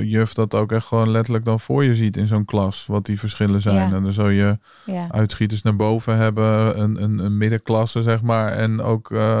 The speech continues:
Speaker 2: Ja.
Speaker 1: kinderen die
Speaker 2: Ja,
Speaker 1: dat,
Speaker 2: ik sta nu
Speaker 1: eh,
Speaker 2: niet meer voor de klas, maar eerder, eh, ja,
Speaker 1: Nee,
Speaker 2: ik vind
Speaker 1: maar in
Speaker 2: dat
Speaker 1: het verleden.
Speaker 2: echt moeilijk. Ja, vind ik
Speaker 1: Ja.
Speaker 2: echt heel schrijnend.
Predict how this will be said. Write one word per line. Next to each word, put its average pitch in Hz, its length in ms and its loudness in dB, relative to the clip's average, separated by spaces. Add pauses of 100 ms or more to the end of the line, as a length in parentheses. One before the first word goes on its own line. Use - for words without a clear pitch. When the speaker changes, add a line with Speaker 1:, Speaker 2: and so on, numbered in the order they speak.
(420)
Speaker 2:
Ja. 214 240 -8 (540)
Speaker 1:
kinderen 120 400 0
die 110 140 2
Speaker 2:
Ja, 110 60 2
Speaker 1:
dat, 110 100 0
Speaker 2:
ik 95 60 -6
sta 107 200 0
nu 104 60 4
Speaker 1:
eh, 104 60 2
Speaker 2:
niet 104 120 2
meer 196 140 -2
voor 165 160 -4
de 160 80 -4
klas, 170 280 -2
maar 156 140 -4
eerder, 170 420 -2
eh, 147 280 -6
ja, 185 100 -2
Speaker 1:
Nee, 190 80 2
Speaker 2:
ik 131 40 2
vind 135 120 2
Speaker 1:
maar 127 100 0
in 120 60 0
Speaker 2:
dat - 0 -
Speaker 1:
het 127 100 -2
verleden. 120 260 0
Speaker 2:
echt 110 100 0
moeilijk. 104 360 -4
Ja, - 220 -6
vind 131 160 -2
ik 120 60 2
Speaker 1:
Ja. 110 60 0
Speaker 2:
echt 90 140 -6
heel 180 100 -8
schrijnend. 156 560 -8